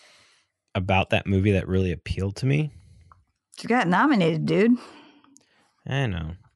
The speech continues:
Speaker 2: That's pretty
Speaker 1: Still.
Speaker 2: impressive that she did. I mean, she's up against some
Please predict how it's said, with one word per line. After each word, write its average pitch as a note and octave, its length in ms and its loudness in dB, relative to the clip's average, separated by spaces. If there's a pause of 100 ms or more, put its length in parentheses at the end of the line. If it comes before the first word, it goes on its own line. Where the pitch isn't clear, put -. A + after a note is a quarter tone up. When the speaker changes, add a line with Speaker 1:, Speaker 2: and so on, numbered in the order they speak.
(520)
Speaker 2:
That's F3+ 140 -10
pretty A#3+ 200 2
Speaker 1:
Still. F3+ 200 0 (640)
Speaker 2:
impressive F3+ 540 0 (1160)
that - 100 0
she - 120 -2
did. D#3 260 2 (440)
I - 40 4
mean, D#3 140 6
she's E3+ 240 -2
up E3+ 180 0
against - 280 0
some D#3 280 -2